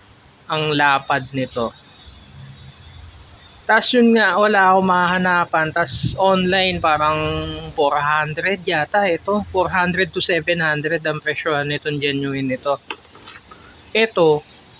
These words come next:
nasa one twenty lang. Only palit ka na. Eh, hindi ko naman pinipilit na gawin nyo rin to. Para lang to dun sa mga walang mahanap or namamahalan dun sa, sa orig.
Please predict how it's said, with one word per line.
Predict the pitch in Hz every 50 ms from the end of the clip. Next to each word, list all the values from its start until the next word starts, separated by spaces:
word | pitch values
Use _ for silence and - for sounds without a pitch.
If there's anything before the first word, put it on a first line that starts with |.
| - - -
nasa | 185 170 - 202
one | 190 185 180 180
twenty | 170 185 180 170 165 160 151 160 160
lang. | 175 170 156 147 139
Only | 147 156 160 170 180 180 175 180
palit | 175 180 170 160 160 156 -
ka | - - 139 131
na. | 139 135 117 - -
Eh, | - 214
hindi | 240 254 247 277
ko | 277 277
naman | 269 262 262 254 247 247 240 240 240 233 233 226 -
pinipilit | 233 226 226 226 220 - 214 196 190 185 190 185 -
na | 190 175 151
gawin | 156 160 156 156 151 156
nyo | 156 151 143
rin | 139 135 135 135
to. | - 123 -
Para | - 185 180 180 180 185
lang | 185 185 185
to | 180 202 196 175
dun | 185 180
sa | - - 190 170
mga | 170 165 165 165 160
walang | 160 160 160 160 156 151
mahanap | 156 156 151 160 170 175 170 165 147 135 123 131 - - - - - - - - - - - - - - - - - - 165
or | 160 156
namamahalan | 156 151 151 151 147 139 143 143 143 143 139 139 139 139 139 143 143
dun | 147 147 147
sa, | 135 - - 170 151 143 143 143 143 139 139 135 131 - - - - - - - - - - - - - - - - - - - - - - - - - - - - - - - - - - - - - - - - - - -
sa | - - 190 175 165 160 170
orig. | 165 160 175 196 175 127